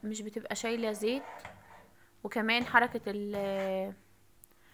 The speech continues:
حركة ال-، الشوكة دي جميلة جدا.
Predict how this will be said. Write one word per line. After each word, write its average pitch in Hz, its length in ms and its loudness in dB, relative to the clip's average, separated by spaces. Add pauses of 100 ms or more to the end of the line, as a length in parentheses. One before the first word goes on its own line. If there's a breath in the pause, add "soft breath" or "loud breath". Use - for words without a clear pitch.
(220 loud breath)
حركة 254 400 6
ال-، 202 500 -4
الشوكة 302 600 -2
دي 214 260 0
جميلة 208 360 0
جدا. 208 420 -2